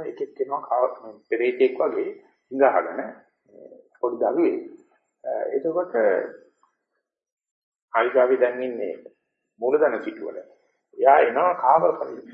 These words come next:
කාමර පරීක්ෂා කරන්න. ඒකට අර ඉංගාංගනේ දරුවා දැක්කොත්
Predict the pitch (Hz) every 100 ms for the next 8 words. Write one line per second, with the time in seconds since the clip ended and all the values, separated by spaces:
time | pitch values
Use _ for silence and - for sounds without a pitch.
0 | 123 113 117 127 110 - 107 - 104 101
1 | 131 170 165 151 117 139 165 165 151 123
2 | - 156 - - - _ _ - 110 -
3 | 87 -